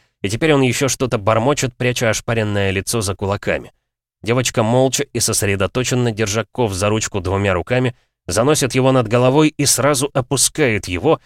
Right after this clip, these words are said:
вкладывая в движение всю силу своих рук. Ручка отломилась и осталась в руках Светланы, а сам ковшик, весело звеня, отлетел сначала в стену,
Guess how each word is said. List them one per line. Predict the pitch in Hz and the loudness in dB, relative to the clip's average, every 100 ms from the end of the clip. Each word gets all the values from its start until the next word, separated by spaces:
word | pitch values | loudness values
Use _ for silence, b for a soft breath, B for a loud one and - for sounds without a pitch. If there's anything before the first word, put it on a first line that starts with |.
| b b | b b
вкладывая | - 123 143 147 139 117 | -4 2 2 4 4 2
в | |
движение | 104 117 147 151 147 | 0 0 2 2 2
всю | 123 - 160 | 2 0 0
силу | - 143 131 | 2 2 2
своих | - 113 104 107 | 2 0 -2 -2
рук. | 92 - - _ _ _ _ _ - | -4 -6 -14 _ _ _ _ _ -2
Ручка | 127 135 - 151 | 0 2 2 0
отломилась | - 135 135 147 165 151 147 | 0 0 4 6 6 6 4
и | |
осталась | 135 - 151 139 | 2 2 2 2
в | 117 | 2
руках | 143 - 135 - | 0 2 0 2
Светланы, | 104 92 117 143 151 b b b | -2 -2 0 2 0 b b b
а | 104 | -2
сам | - 139 123 | 2 2 2
ковшик, | 156 - 135 | 0 0 -2
весело | 135 147 139 131 | 0 2 4 4
звеня, | 110 120 139 147 | 2 2 2 2
отлетел | 135 127 139 120 | 0 -2 0 0
сначала | - 120 120 107 | 2 0 0 0
в | 92 | 0
стену, | - - 139 147 | -2 0 0 0